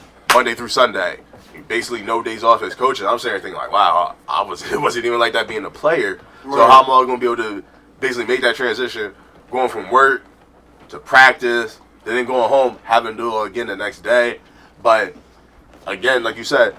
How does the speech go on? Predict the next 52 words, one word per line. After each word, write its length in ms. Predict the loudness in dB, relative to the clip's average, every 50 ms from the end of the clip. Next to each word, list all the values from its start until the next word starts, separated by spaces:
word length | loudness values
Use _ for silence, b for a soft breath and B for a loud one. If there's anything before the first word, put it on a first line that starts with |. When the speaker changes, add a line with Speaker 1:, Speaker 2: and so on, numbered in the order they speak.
| -14 -20 _ _ -20 -20 -20 -20 -20 -8
Speaker 1:
you 60 | -2 0
have 100 | 0 0
to 60 | 0 0
be 80 | 2 2
able 140 | 2 2
to 260 | 0 -2 -4 -4 -6 -8 -4
like 280 | 0 2 2 2 0
what 200 | -4 -8 -6 -6
you're 200 | -6 -6 -6 -6
doing. 480 | -8 -6 -2 0 2 2 2 0 -2 -4
So 200 | -4 -4 -4 -4
me 180 | -4 -6 -8 -8
being 160 | -8 -6 -4 -4
able 80 | -4
to 40 | -2
like 160 | -4 -4 -2
what 120 | 0 0 0
I 20 |
was 160 | 0 -2 -6
doing 280 | -6 -4 -2 -2 -2 0
at 220 | -2 -2 -4 -6 -10 _ -20 -20 -20 -20 -20 -20 -20 _ _ _ _ _ _ -12
Panera 340 | -6 -4 -2 0 0 0 -2
for 100 | -4 -4
the 60 | -2
time, 260 | 0 2 2 2 0
being, 300 | -2 -4 -4 -4 -4 -6 -8 -14 -16 -12 -8
being 120 | -6 -6 -4
a 40 | -6
delivery 400 | -6 -6 -6 -4 -4 -4 -4 -4
driver 260 | -2 -2 -2 -2 -2
with 100 | -6 -4 -4
my 120 | -2 -2
coworkers, 560 | -2 -2 -2 -2 -2 -4 -6 -6 -8 -8 -10 b b b b b b b b _ _ _ _ -20 -20 -20 -20 _ _ _ -20 -20 -20 _ -20 -16 -14
be-, 100 | -14 -10
getting 320 | 0 2 2 2 2 0
through 120 | -4 -6
the 80 | -6 -4
day, 360 | -2 0 2 2 2 2 0 -2
it 100 | -4 -4
was 180 | -6 -4 -2
no 220 | 0 0 0 0 0
problem 540 | 0 4 6 6 6 6 4 0 -6 -8
because 280 | -10 -6 -4 -4 -2 0
I 120 | -2 -2
would 180 | -2 -4 -4 -4
know 200 | 0 0 2 2
I 140 | 2 0 0
was 120 | -2 -2
going 200 | -4 -6 -6 -6
to 80 | -6 -6
something 300 | -4 -4 -4 -4 -4 -2
that 320 | 0 0 0 0 -2 -6